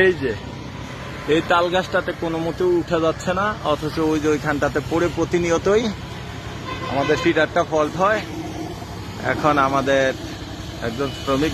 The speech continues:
দক্ষ শ্রমিক ফাহিম, ফাহিম তাপ দিয়ে যাওয়ার চেষ্টা করতেছে। দেখতে পাচ্ছেন, তাপ দিয়ে যাওয়ার চেষ্টা করতেছে। জীবন যেখানে যেমন, দেখেন একদম শূন্যের উপর তাপ দিয়ে কিভাবে করে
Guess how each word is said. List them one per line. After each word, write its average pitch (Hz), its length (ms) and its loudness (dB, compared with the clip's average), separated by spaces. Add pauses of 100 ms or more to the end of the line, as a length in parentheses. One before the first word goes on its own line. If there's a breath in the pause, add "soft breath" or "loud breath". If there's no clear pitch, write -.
(100)
দক্ষ 120 180 0 (140)
শ্রমিক 143 280 0 (140)
ফাহিম, 139 320 4 (1040)
ফাহিম 147 420 4 (280)
তাপ 156 140 6 (100)
দিয়ে 180 180 4
যাওয়ার 156 240 4
চেষ্টা 160 280 0
করতেছে। 127 360 -4 (1400)
দেখতে 139 260 4
পাচ্ছেন, 160 320 2 (680)
তাপ 139 140 0 (100)
দিয়ে 147 180 2
যাওয়ার 139 240 4
চেষ্টা 139 260 -2
করতেছে। 135 340 -2 (180)
জীবন 160 340 4 (1000)
যেখানে 143 300 2 (120)
যেমন, 131 240 4 (160)
দেখেন 135 300 2 (1040)
একদম 135 240 2 (120)
শূন্যের 143 360 4
উপর 139 140 0 (120)
তাপ 143 200 4
দিয়ে 139 160 0
কিভাবে 139 300 4
করে 143 120 4